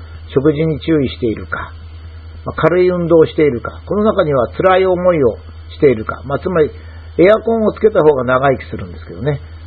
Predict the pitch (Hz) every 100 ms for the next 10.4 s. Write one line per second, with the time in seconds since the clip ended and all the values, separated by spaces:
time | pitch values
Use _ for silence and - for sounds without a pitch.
0 | - 160 135 185 202 196 175 147 131 120
1 | 123 156 - - 143 147 120 - 180 135
2 | 104 92 87 - - - 151 139 - -
3 | - - - - 175 151 175 165 170 156
4 | 160 135 107 110 87 82 - - - 190
5 | 214 214 214 - 143 151 135 107 - 117
6 | 113 120 156 - 180 147 127 131 131 127
7 | 110 92 82 78 76 - - - - -
8 | - - 185 196 185 147 208 165 170 170
9 | 190 170 165 139 127 135 180 190 180 -
10 | 123 98 - -